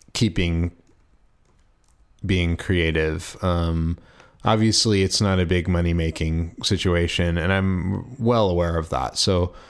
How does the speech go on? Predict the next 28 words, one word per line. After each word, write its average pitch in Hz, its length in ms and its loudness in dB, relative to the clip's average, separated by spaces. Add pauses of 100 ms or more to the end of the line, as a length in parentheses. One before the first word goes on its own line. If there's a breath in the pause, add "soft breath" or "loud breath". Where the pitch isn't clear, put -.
(140 loud breath)
which 160 160 0
is 175 100 0
kind 202 220 2
of 123 100 2
nice 117 500 2
to 101 260 0
really 95 600 2
not 95 300 0
have 101 300 0
that 80 240 -2
pressure 80 580 -2 (540 loud breath)
and 95 220 0
to 95 100 -2
just 90 320 -2
be 92 260 2
able 90 360 0
to 85 680 -2 (1040)
make 104 260 0
whatever 98 280 2
I 87 60 0
want 95 440 0 (140)
and 101 120 -2
not 95 320 0
feel 104 140 0
like 90 180 0
I 87 100 0
have 92 340 -2
to, 87 300 -2